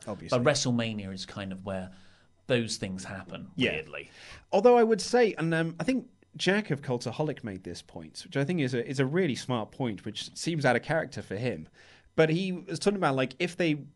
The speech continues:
Speaker 1: if Kofi does win the W W E, W W E Championship at WrestleMania, you've also got Seth Rollins getting his moment winning the Universal Championship and ending Brock Lesnar's run as champion. And you've also got Becky Lynch getting her moment of winning the SmackDown,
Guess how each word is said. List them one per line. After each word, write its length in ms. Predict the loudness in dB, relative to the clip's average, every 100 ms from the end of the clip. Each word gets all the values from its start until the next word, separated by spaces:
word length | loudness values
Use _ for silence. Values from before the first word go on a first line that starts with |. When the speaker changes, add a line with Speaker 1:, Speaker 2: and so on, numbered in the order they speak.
| _
Speaker 1:
if 160 | -2 0
Kofi 380 | 0 0 0 -4
does 300 | 2 2 2
win 140 | 0 2
the 80 | 2
W 340 | 2 0 0
W 180 | -2 -4
E, 40 | 2
W 200 | 4 4
W 220 | 2 0
E 60 | -2
Championship 560 | -2 -4 -4 -10 -8 -8
at 60 | -6
WrestleMania, 680 | -6 -4 -6 -6 -8 -14 -20 _ _ -4
you've 200 | 0 4
also 260 | 4 4
got 280 | 4 2 0 -8
Seth 440 | -6 2 2 0 2
Rollins 300 | 4 4 0
getting 220 | 0 0
his 340 | 2 2 2
moment 440 | 0 0 0 -4 -2
winning 200 | -2 -2
the 60 |
Universal 420 | -2 -2 -2 -4 -6
Championship 600 | -2 -2 -4 -8 -8 -6
and 100 | -6
ending 280 | -6 -6 -4
Brock 300 | -2 -2 0
Lesnar's 500 | 0 0 -4 -6 -6
run 200 | -4 -4
as 120 | -6
champion. 460 | -6 -8 -8 -12 -12 _ _ -4
And 140 | 0 2
you've 160 | 4
also 300 | 4 4 2
got 240 | 2 2 2
Becky 300 | -2 0 0
Lynch 260 | 0 -2
getting 220 | -2 -2 -2
her 360 | -2 2 4
moment 440 | 4 2 0 -2 -2
of 160 | -4
winning 240 | -2 0 -2
the 80 | -4
SmackDown, 720 | -4 -2 -4 -4 -4 -4